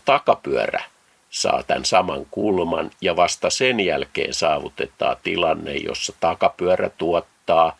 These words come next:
tälle pyörän rungolle liikkeen äsken kaatumaan lähteneen painopisteen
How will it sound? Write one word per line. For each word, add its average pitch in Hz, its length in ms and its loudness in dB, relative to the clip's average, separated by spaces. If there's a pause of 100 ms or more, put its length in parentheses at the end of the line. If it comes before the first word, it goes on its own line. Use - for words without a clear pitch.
(200)
tälle 76 380 0
pyörän 92 420 2
rungolle 80 600 -2
liikkeen 80 880 -2 (420)
äsken 82 640 0 (540)
kaatumaan 80 720 2
lähteneen 73 640 -4
painopisteen 71 1120 -2